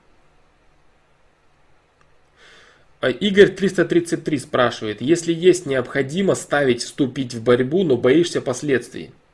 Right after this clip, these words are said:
Круто ты сформулировал свой вопрос, Игорь триста тридцать три. Если есть необходимо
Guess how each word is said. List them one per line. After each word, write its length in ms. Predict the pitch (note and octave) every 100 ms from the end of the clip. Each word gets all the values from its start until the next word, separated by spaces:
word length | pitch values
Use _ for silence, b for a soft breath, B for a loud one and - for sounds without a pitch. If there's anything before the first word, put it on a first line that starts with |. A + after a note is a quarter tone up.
| _ _ b b b b b b b b _
Круто 340 | - A3 C4 B3
ты 100 | G#3
сформулировал 640 | - F#3+ F#3+ G3 G3+ F#3+
свой 220 | F3+ F3
вопрос, 440 | F3 E3+ F3+ D3 -
Игорь 280 | E3+ D#3+ C3
триста 340 | - D#3 D3+
тридцать 440 | - D3 D3 C#3 -
три. 180 | C3
Если 340 | A#2 D3+ D3+ E3
есть 360 | D#3+ F3+ -
необходимо 920 | D3 C3+ - C#3+ C3+ E3+ G3 D#3 A2+